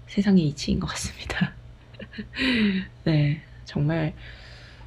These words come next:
분야별로 분투하고 열심히 이렇게 파고들고 좋아하고 이런 게 사람마다 다르다는 게 참 신기하고 재미있습니다. 아, 그리고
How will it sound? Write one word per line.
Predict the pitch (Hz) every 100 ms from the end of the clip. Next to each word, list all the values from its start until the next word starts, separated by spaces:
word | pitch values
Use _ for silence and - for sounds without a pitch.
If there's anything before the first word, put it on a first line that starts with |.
| - -
분야별로 | 180 196 220 214 208 190 185 170 160 147 - - -
분투하고 | - 170 185 208 190 190 185 175
열심히 | 151 160 - 185 185 180 175 165 190 190 - - - - - - - - -
이렇게 | - 151 - 147 143 139 185 196 220 -
파고들고 | - 220 214 202 170 156 147 151 151 151 185 - -
좋아하고 | - 175 190 180 175 175 165
이런 | 151 180 185 185
게 | 175
사람마다 | 185 240 240 226 220
다르다는 | 185 160 175 165 151
게 | - -
참 | - 190 - - - - - - -
신기하고 | - 190 196 196 175 160 170
재미있습니다. | - 156 170 170 - 165 147 143 - - - - - - - -
아, | 165 156
그리고 | - 147 139 240 311